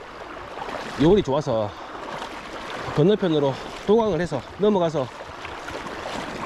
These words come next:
반대쪽으로 놀림 낚시를 하겠습니다. 야, 돌도 전체적으로 지금 호박돌이고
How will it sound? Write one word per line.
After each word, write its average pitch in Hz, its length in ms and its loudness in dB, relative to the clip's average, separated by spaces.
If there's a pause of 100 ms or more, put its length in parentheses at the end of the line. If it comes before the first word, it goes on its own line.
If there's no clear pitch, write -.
(1300)
반대쪽으로 160 540 4 (960)
놀림 147 160 6
낚시를 151 260 0
하겠습니다. 110 340 -2 (3250)
야, 110 580 2
돌도 170 280 6
전체적으로 196 520 4
지금 135 320 0 (1400)
호박돌이고 117 680 4